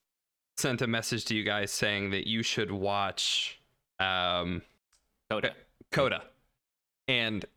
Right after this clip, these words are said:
Speaker 1: in that movie, the main character, the, the, the lead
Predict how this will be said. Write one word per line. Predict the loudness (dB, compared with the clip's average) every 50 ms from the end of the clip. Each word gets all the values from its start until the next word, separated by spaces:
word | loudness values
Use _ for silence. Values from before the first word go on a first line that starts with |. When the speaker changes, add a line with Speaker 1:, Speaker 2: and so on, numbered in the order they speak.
| _ _ _ _ _ -2
Speaker 1:
in | 0 2 2
that | 2 2 2
movie, | 2 2 2 2 2 0 -2 -2 -4 -6 -10 _ _ _ _ _ _ _ _ _
the | -2 0
main | 2 2 2 0 0 0
character, | 0 2 2 2 0 -2 -4 -2 0
the, | 0 0 0 -2 -2
the, | 0 0 2 2 0 0 0
the | 0 0 0
lead | 2 2 2 2 0 -2 -4